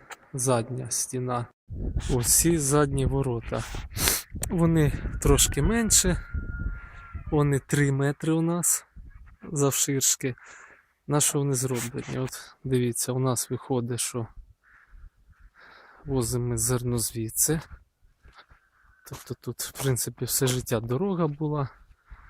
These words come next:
Якщо городами ти отако везеш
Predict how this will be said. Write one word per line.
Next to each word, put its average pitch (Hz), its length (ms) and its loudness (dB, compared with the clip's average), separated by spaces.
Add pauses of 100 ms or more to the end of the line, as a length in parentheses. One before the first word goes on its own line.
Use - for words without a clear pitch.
(260)
Якщо 139 300 0
городами 123 600 2 (100)
ти 123 160 0 (240)
отако 131 440 0
везеш 151 640 2